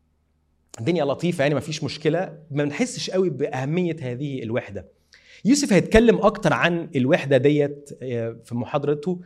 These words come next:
لكن اللي عايز أقول إن ال-، هذه الوحدة ما كانتش حتى الوحدة اللي الك-، العالم يعرفها، لكنها كانت وحدة متميزة.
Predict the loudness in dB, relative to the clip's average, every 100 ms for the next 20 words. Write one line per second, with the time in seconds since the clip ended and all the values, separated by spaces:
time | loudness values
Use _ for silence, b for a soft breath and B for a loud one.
0 | B B -4 -2 0 -2 -2 0 2 2
1 | 2 2 0 0 0 -2 2 4 4 4
2 | 4 4 4 2 0 2 0 0 -2 -2
3 | 0 0 2 -2 0 0 -2 B B B
4 | -4 -2 -2 -4 -6 -2 4 6 6 6
5 | 4 2 0 -4 -2 0 0 0 -2 -2
6 | 2 2 2 2 2 2 0 0 0 0
7 | -2 -4 -10